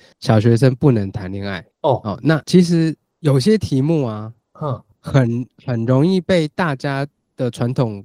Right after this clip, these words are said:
Speaker 1: 思维去束缚住。
Speaker 2: 嘿。
Speaker 1: 对，像，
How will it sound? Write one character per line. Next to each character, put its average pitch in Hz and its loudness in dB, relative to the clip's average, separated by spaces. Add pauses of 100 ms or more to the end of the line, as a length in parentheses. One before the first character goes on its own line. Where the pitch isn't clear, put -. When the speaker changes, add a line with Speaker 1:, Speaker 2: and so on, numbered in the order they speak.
(140)
Speaker 1:
思 - -8
维 113 -6
去 110 -6 (260)
束 - 0
缚 107 -6
住。 101 -8 (100)
Speaker 2:
嘿。 104 -4 (260)
Speaker 1:
对， 127 -2 (140)
像， 214 0